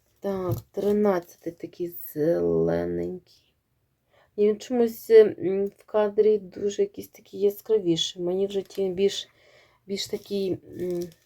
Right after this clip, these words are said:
бліді-, блідіший. Так, зелений. Це чотирнадцятий. Так, і п'ятнадцятий. Що то є?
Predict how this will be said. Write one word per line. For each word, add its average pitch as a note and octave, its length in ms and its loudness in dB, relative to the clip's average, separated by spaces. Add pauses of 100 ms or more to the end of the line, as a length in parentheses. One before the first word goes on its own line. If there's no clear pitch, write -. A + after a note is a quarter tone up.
(420)
бліді-, F#3+ 680 -6
блідіший. G3 1120 0 (1080)
Так, E3 360 -10
зелений. F#3+ 1200 0 (300)
Це A3+ 160 -6
чотирнадцятий. A#3+ 1160 0 (800)
Так, F#3+ 300 -2 (120)
і C4+ 400 -2
п'ятнадцятий. G3 2250 -2 (140)
Що - 340 -12
то - 140 -6
є? G3+ 260 0